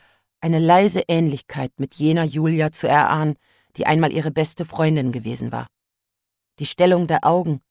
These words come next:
und die hohen Wangenknochen, die sich Richtung Augenwinkel wölbten. "Natalie?", sagte Julia.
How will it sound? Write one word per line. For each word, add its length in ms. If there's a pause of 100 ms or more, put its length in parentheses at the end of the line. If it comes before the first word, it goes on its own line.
(480)
und 140
die 100
hohen 380
Wangenknochen, 760
die 140
sich 180
Richtung 320
Augenwinkel 600
wölbten. 480 (1500)
"Natalie?", 640 (720)
sagte 320
Julia. 500